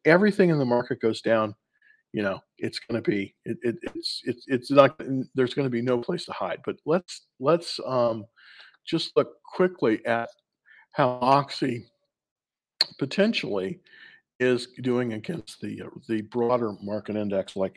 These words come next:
s-, the Spider. Let's look at the Spider. And as you can see, we're still, you know, Occidental Petroleum, oops, is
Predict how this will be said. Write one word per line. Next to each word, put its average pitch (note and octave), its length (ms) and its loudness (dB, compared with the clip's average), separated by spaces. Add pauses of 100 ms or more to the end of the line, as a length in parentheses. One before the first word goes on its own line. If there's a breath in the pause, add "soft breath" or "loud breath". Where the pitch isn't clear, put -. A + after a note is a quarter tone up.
s-, - 180 -16
the G#2 120 -2
Spider. F2+ 540 -4
Let's A2+ 200 -2
look A#2+ 120 -8
at - 80 -16
the F2+ 100 -10
Spider. G#2 560 -2 (720 loud breath)
And G#2+ 220 -6
as - 160 -6
you D#3+ 100 6
can E3+ 200 -8
see, A#2 220 -2
we're G#2+ 180 -2
still, B2 680 2 (1200)
you A2+ 100 -14
know, F#2 240 -8 (100)
Occidental C3+ 560 0 (140)
Petroleum, A2 560 -6
oops, - 400 -10 (280)
is B2 340 -2